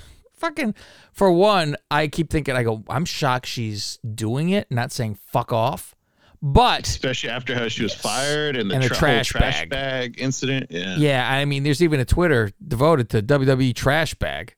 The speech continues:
Speaker 1: for God's sake.
Speaker 2: Imagine that.
Speaker 1: And, um, but then at the same time you go, "Oh, you're gonna pay me.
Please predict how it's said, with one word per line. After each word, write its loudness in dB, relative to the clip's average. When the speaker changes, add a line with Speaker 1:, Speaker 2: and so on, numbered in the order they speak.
Speaker 1:
for -16
God's -14
sake. -8
Speaker 2:
Imagine -4
that. -2
Speaker 1:
And, 2
um, 2
but 2
then -2
at -2
the -4
same 0
time 0
you 0
go, 0
"Oh, 2
you're 2
gonna 4
pay 4
me. -4